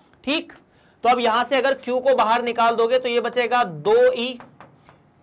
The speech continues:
क्यू डी बटा पी प्लस एफ बटा आर। अब अगर मैं क्यू से भाग दे दूं तो दो ई बटा क्यू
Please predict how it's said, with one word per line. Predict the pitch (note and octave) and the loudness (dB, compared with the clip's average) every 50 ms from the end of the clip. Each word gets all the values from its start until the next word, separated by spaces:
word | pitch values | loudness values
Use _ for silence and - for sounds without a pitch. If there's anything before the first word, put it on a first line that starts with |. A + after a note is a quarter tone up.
| _ - | _ -12
क्यू | - A#3 B3+ C4+ C#4 A#3 - _ _ _ _ _ _ _ _ _ _ _ _ _ _ _ _ _ _ _ _ _ _ _ _ - | -8 -6 -6 -6 -6 -8 -12 _ _ _ _ _ _ _ _ _ _ _ _ _ _ _ _ _ _ _ _ _ _ _ _ -16
डी | C#3+ C3+ C3+ A3+ C4 C#4+ B3+ | -12 -8 -6 -4 -4 -2 -2
बटा | A3+ B3 A#3+ B3 A#3+ B3 A#3+ | -2 -2 0 0 0 0 0
पी | A#3+ B3+ A#3+ B3+ C4 B3+ - - _ _ - - _ _ _ _ - - _ _ _ _ _ _ _ - - - _ - | 0 -4 -8 -8 -8 -12 -16 -20 _ _ -20 -20 _ _ _ _ -20 -20 _ _ _ _ _ _ _ -20 -20 -20 _ -4
प्लस | G#3+ A#3+ C4 B3+ B3+ | 0 0 0 0 -2
एफ | - - A3+ A#3 A3+ A#3 A3+ | -6 -4 -2 -2 -2 -4 -4
बटा | F#3 G3 F#3+ F#3+ G3 | -2 -2 -2 0 0
आर। | F#3+ F#3+ F#3+ - D#3 D3 C3+ C3 B2+ - - - _ _ _ _ _ _ _ _ _ - _ _ _ _ _ _ _ _ _ _ _ _ _ _ _ _ _ - - - - | -2 -2 -2 -2 -4 -4 -4 -6 -8 -14 -20 -20 _ _ _ _ _ _ _ _ _ -20 _ _ _ _ _ _ _ _ _ _ _ _ _ _ _ _ _ -20 -10 -4 -2
अब | G3+ G#3 | 0 0
अगर | A#3 A#3 B3+ B3+ | 2 0 0 0
मैं | C4 C#4 C4 C4 | -2 -4 -6 -6
क्यू | - A#3 B3 B3+ | -6 -6 -6 -2
से | B3 C4+ C4+ | 0 0 0
भाग | G#3 A3 G3+ G#3 A3 G3+ | 0 2 2 2 2 0
दे | F#3 F#3 E3 | -2 -6 -6
दूं | D3+ D#3 E3 F#3+ A3+ A#3 - - _ _ _ - - _ _ | -6 -6 -8 -8 -10 -14 -18 -20 _ _ _ -20 -20 _ _
तो | A3+ A#3 B3+ | 2 4 4
दो | B3 F3 C#3 C3 C3 G3 A3 B3 C4+ C#4 C#4 C4+ C4+ | 2 2 -4 -6 0 2 4 4 6 6 4 4 2
ई | - A#3 A#3+ B3 C4 B3+ | -2 -6 -6 -4 -4 -2
बटा | G3+ A3+ A3+ A#3 A#3+ A#3 A#3 A#3 A#3 - | -2 -2 -2 0 0 0 0 0 -4 -10
क्यू | - - A3 G#3+ | -12 -10 -8 -6